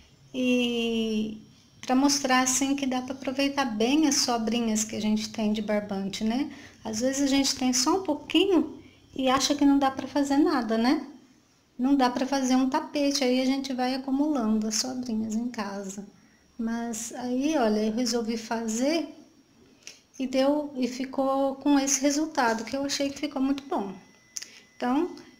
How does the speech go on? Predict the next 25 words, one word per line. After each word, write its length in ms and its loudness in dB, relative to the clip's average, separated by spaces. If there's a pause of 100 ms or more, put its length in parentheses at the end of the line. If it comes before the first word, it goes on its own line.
é, 300 -2
na 160 2
verdade, 500 4
é 40 6
uma 120 10
inspiração 720 2
pra 160 -4
vocês, 540 -2
né? 260 2 (580)
É, 260 -4
pra 180 -2
vocês 560 0
também 640 2 (340)
aproveitarem 1300 0 (400)
as 140 -6
sobrinhas 720 -2
de, 400 -2
de 160 -6
barbante 760 0 (560)
e 460 -2
fazer 340 0
um 140 2
trabalho 500 -2
também 440 0
que 360 -6